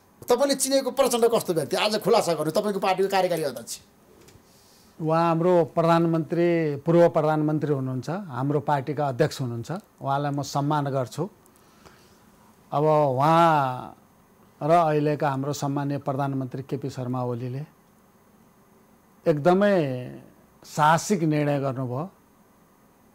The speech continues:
Speaker 2: जसले दुई धुर्मामा रहेका पार्टीहरू एकता भएर गयो र दुईटा पार्टीले चाहिँ अहिले दुई तिहाईको लगभग नेतृत्वमा अगाडि बढेको छ।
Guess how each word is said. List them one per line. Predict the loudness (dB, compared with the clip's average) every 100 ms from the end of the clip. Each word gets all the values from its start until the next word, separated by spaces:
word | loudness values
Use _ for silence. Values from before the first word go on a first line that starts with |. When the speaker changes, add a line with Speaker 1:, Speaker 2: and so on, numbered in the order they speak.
| _ 2
Speaker 2:
जसले | 2 2 2 6 6 4 -2 -12 _ _ _ _ _ _ _ _ _ -2
दुई | 6 6
धुर्मामा | 6 4 4 4 4
रहेका | 4 4 2 -2
पार्टीहरू | 0 -2 0 -4 -4
एकता | -6 -4 -4
भएर | -4 -6
गयो | -4 -4 -6 -16 _ _ _ _ _ _ _ 0
र | 2
दुईटा | 4 4 6 4
पार्टीले | 6 4 4 2 0
चाहिँ | 0 0 -2 -4 -12 _ _ _ -14
अहिले | -4 2 4 2
दुई | -2 -10 -2 4 4
तिहाईको | 4 4 2 2 2 2
लगभग | 0 0 0 -2 -2
नेतृत्वमा | -4 -4 -8 -6 -6 -6 -10 _ _ _ -2
अगाडि | 0 0 0
बढेको | -2 -2 -4
छ। | -8